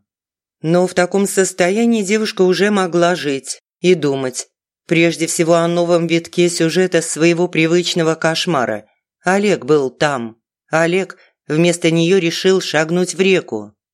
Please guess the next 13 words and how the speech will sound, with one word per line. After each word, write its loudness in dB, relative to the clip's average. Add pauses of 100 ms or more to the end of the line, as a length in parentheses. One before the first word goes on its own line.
(340)
Переводя 2
с -6
языка 2
символов 0
ее 2
сна, -2
он 2
заслонил 0
ее 2
от -2
опасности. -4 (500)
Алиса 0
понимала, -2